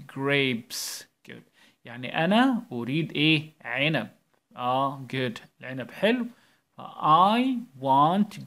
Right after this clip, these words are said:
grapes. تعال نكتبها. أهو، بخط جميل أهو. I want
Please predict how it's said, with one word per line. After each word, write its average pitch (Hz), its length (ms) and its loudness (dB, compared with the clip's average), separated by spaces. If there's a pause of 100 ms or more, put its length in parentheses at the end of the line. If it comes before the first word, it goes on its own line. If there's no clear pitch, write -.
grapes. 113 400 0
تعال 120 180 -10
نكتبها. 202 500 0 (160)
أهو، 123 320 -4 (180)
بخط - 320 -12
جميل 120 400 -4
أهو. 110 240 -10 (920)
I 156 180 -2 (200)
want 123 640 2